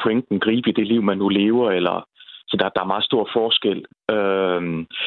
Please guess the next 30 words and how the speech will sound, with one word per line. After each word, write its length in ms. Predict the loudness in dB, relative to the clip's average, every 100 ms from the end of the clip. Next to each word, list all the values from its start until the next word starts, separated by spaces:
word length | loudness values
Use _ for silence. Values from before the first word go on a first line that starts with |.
| -4 -4 -2
jeg 100 | 0
har 120 | 0
selv 240 | 0 0 2
været, 480 | 2 2 2 0 -4 -2
været 180 | -2 0
beskæftiget 600 | -4 0 -2 0 0 2
med 120 | 2 0
fordomme, 760 | 0 0 0 0 0 0 0 0
og 180 | 0 0
især 280 | 2 2
i, 320 | 2 0 -8 -10
øh, 160 | -10 -6
i 60 | -2
sundhedsvæsenet, 800 | 2 2 2 0 -2 -4 -8 -8 -6 -2
og, 180 | 0 0
og 60 | 0
den 160 | 2
måde, 240 | 4 2 2
man 180 | 0 -2
for 60 | -8
eksempel 360 | -2 0 2
også 120 | -2 2
via 120 | 0
en 60 | 2
diagnose 600 | 0 2 2 4 2 0 -2
kan, 120 | -6 -6 _ _ _ _
kan, 200 | 0 0 0
kan 120 | -2
låse 360 | 2 0 0
en 80 | -2